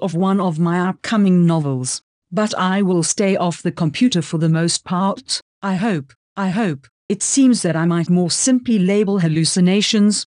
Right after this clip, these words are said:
delusions, and, in short, any psychotic feature as white, black, good, bad,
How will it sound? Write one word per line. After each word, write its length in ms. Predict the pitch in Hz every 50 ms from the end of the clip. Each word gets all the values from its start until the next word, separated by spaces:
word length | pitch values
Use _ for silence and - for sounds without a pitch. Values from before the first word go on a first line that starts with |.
| _ _
delusions, 760 | - 202 175 175 202 226 247 220 - 165 135 127 127 120 - - _ _ _
and, 400 | - 185 180 170 185 214 247 247 - - _ _ _
in 140 | 185 180 170
short, 580 | - - - 202 190 226 254 262 - - - - _ _ _
any 240 | - 226 226 240 247
psychotic 720 | 233 - 185 165 160 160 - - 180 175 - 160 135 -
feature 460 | - - 208 196 190 - - 175 160
as 300 | 156 143 139 139 - - - _ _ _
white, 460 | 170 160 170 196 202 233 254 254 -
black, 420 | - 180 190 214 285 320 - - _ _ _ _ _ 160
good, 220 | 156 254 294 196
bad, 280 | 160 160 151 151 208